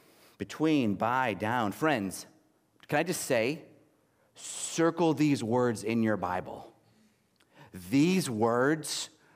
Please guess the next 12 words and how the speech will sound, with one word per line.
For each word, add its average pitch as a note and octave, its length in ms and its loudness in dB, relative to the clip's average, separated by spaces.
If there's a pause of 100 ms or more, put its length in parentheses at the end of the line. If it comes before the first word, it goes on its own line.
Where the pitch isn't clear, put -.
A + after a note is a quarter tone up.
(120)
are A#2 140 -2
where G2+ 260 -2
the G2+ 100 -8
theology F2+ 840 -12 (220)
is. - 320 -16 (500)
These C#3 520 2
words C3 480 2 (220)
are C3 140 4
where C#3 280 4
your C3 380 2
Christian C3 640 -2
world A2 360 2